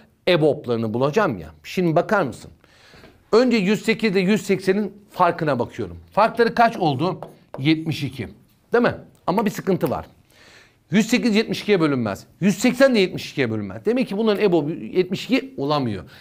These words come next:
Ne yapıyordum? Farklarına baktım, olmadı. Sonra ne yapıyordum? İkiye bölüyordum farkı.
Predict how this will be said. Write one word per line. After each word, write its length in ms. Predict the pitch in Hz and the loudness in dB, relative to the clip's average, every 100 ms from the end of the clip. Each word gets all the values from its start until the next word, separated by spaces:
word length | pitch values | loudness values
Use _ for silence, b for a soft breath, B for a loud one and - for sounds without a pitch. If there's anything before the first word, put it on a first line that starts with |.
| B 143 | B 2
Ne 100 | 208 | 4
yapıyordum? 560 | 269 220 220 143 165 - b b _ | 4 4 2 2 -4 -6 b b _
Farklarına 540 | 226 247 247 247 233 | 4 4 4 4 4
baktım, 300 | 220 208 208 | 2 0 -4
olmadı. 600 | 214 214 196 156 185 220 185 - | 0 2 2 0 0 -2 -6 -18
Sonra 340 | - 226 214 | 0 2 4
ne 120 | 196 | 4
yapıyordum? 500 | 240 226 165 156 156 | 4 4 2 0 0
İkiye 320 | 220 - 233 196 | -4 -2 2 4
bölüyordum 320 | 156 127 117 | 2 0 -4
farkı. 380 | - 101 92 | -4 -6 -6